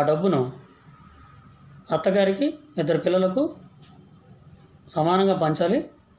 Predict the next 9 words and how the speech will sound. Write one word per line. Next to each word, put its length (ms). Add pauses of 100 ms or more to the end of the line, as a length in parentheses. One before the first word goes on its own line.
(100)
అలాగే 300 (340)
ఆమె 220
కూడా 180 (640)
ఆ 120
డబ్బుకు 320 (840)
అతని 260
భార్య 280
కాబట్టి 360 (200)
ఒక 60